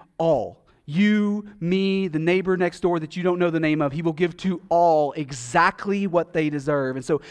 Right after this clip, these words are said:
this means that all people everywhere rightly deserve the just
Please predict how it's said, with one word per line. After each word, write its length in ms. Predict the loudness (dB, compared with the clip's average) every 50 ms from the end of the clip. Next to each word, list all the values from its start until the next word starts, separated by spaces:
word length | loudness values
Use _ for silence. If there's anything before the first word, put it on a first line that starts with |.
| -18 -18 -6
this 240 | -4 -2 -2 -2 -2
means 240 | -2 -2 0 0 0
that 220 | 0 0 0 0 2
all 320 | 4 6 6 6 4 2
people 500 | 0 -2 -4 -4 -2 0 0 0 0 -2 -4 -12 -20 -6 0
everywhere 840 | 2 2 2 2 0 -2 0 0 0 -2 -2 -2 -2 -4 -4 -6 -10 -14 -20 -20 -18
rightly 840 | -16 -6 -2 0 0 0 0 -4 -6 -4 -2 -2 -2 -2 -4 -6 -10 -14 _ _ _ _
deserve 640 | -14 -8 -4 -2 -2 -2 -4 -4 -6 -8 -10 -10 -12
the 80 | -12
just 500 | -8 -4 -2 -2 -2 -4 -8 -16 -20 _